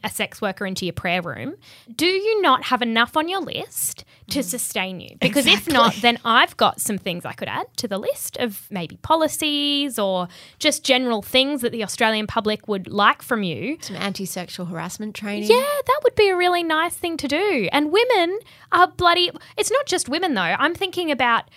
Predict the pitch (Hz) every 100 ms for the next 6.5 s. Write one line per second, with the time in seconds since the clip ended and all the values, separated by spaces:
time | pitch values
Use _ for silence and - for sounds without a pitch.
0 | - _ _ - - 247 285 - 269 339
1 | 349 - 240 - - 240 254 233 190 -
2 | - 247 240 254 262 262 208 208 220 254
3 | 214 196 175 160 196 226 247 254 240 247
4 | 269 233 214 - 240 247 208 202 233 240
5 | - - 233 196 240 262 262 220 196 202
6 | 226 247 254 254